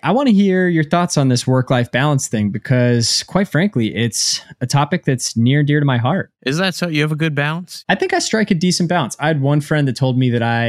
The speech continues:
Speaker 1: am the most balanced friend he has as far as
Speaker 2: Really?
Speaker 1: work-life balance.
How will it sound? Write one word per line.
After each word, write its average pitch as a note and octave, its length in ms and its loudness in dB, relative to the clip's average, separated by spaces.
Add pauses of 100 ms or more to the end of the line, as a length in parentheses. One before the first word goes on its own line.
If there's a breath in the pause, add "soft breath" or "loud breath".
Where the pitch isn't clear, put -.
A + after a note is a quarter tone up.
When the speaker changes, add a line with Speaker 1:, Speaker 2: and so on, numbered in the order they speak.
(220)
Speaker 1:
am A#2+ 140 0
the A#2 60 0
most A2+ 400 -2
balanced A2+ 480 -2
friend A2 400 -4
he G#2+ 160 -4
has A2 520 -4 (120)
as G#2 140 -8
far F#2 220 -6
as A2 80 -4
Speaker 2:
Really? B3 200 0
Speaker 1:
work-life G2 280 -6
balance. F2 480 -8